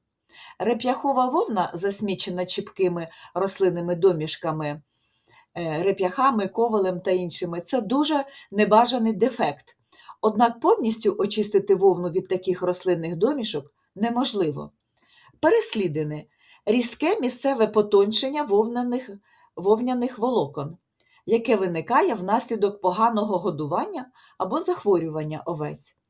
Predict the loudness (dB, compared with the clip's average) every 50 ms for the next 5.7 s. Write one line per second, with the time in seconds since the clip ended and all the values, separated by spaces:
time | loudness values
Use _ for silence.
0 | _ _ _ -20 -20 _ _ _ 0 2 2 2 2 -2 -8 -14 -4 2 2 2
1 | 4 4 2 0 -2 -2 -8 -20 -20 _ _ _ -20 -18 -10 -8 -6 -2 2 2
2 | 2 2 2 -2 -4 -4 -4 -4 -4 -4 -4 -4 -2 0 0 0 0 0 -2 -4
3 | -4 -8 -12 -10 -10 -8 -4 -2 -2 -2 -2 -4 -6 -8 -8 -10 _ _ _ _
4 | -20 -20 -20 -20 -20 -20 -20 _ _ -2 0 0 2 2 0 0 -2 -2 -4 -4
5 | 0 0 2 2 0 0 -2 -4 -2 0 -2 -2 -2 -4